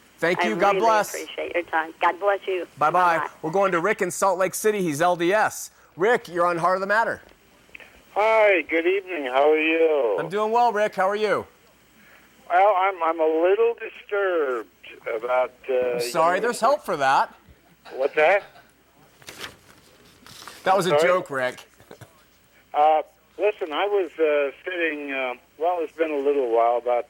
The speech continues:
Speaker 3: a month ago, I was sitting down, uh, with some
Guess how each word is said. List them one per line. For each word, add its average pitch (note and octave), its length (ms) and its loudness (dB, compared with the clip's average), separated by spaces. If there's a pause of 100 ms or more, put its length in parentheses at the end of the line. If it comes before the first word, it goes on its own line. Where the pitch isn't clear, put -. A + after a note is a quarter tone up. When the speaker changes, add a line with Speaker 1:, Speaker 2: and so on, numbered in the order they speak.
Speaker 3:
a A#2+ 100 -6
month C3+ 200 -10
ago, A#2+ 180 -6
I A#2 40 0
was A2+ 180 -4
sitting C3+ 240 -2
down, B2+ 280 -4 (760)
uh, A#2+ 480 -2
with B2 240 -4
some B2+ 160 -14